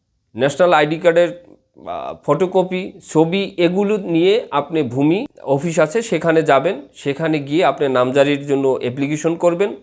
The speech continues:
এরপর আপনার নামে নামজারি হয়ে আসবে, then আপনি উক্ত সম্পত্তির মালিক। এরপরে আপনি সমস্ত কাজ আপনি করতে পারবেন। সুপ্রিয় শ্রোতা, এই তথ্যগুলো যদি আপনাদের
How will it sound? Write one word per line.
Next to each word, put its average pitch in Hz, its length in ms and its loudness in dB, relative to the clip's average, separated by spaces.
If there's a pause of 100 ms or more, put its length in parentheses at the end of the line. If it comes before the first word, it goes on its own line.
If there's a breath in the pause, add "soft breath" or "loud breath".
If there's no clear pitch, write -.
(240)
এরপর 170 380 2
আপনার 147 340 0
নামে 147 400 0 (300 soft breath)
নামজারি 131 520 2
হয়ে 156 140 4
আসবে, 143 460 0 (220)
then 156 200 2
আপনি 127 260 -4
উক্ত 123 240 -6
সম্পত্তির 131 760 -6
মালিক। 98 340 0 (260)
এরপরে 139 480 2
আপনি 175 300 -2 (300 soft breath)
সমস্ত 196 540 -2
কাজ 151 320 2 (180)
আপনি 139 300 -6 (180)
করতে 120 280 -6
পারবেন। 64 320 -10 (720)
সুপ্রিয় 135 420 0
শ্রোতা, 135 600 -2 (200 soft breath)
এই 123 100 -6
তথ্যগুলো 165 640 -4
যদি 139 220 0
আপনাদের 117 420 0